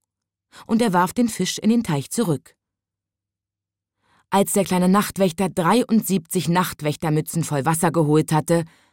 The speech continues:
waren endlich alle Blumen gegossen. Da verschränkte er die Arme vor dem Bauch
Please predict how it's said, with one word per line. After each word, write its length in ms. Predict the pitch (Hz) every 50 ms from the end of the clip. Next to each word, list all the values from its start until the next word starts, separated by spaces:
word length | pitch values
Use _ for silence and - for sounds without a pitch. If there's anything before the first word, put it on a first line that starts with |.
| _ _
waren 320 | - 147 139 127 131 131 - -
endlich 500 | 165 165 170 160 165 160 147 - - _
alle 300 | - 151 160 165 165 165
Blumen 420 | 160 139 147 139 131 123 123 120 120
gegossen. 540 | 147 139 127 - 127 117 - - - - - _ _ _ _ _ _ _ _ _ _ _ _ _ _ _ _ _ - - _ _ -
Da 180 | 262 285 285
verschränkte 540 | 254 - 240 220 - - 185 185 165 - 175
er 80 | 117 127
die 160 | 139 - -
Arme 240 | 156 185 202 202 175
vor 160 | - 165 151
dem 160 | 160 160 151
Bauch 420 | 147 131 120 127 - - - -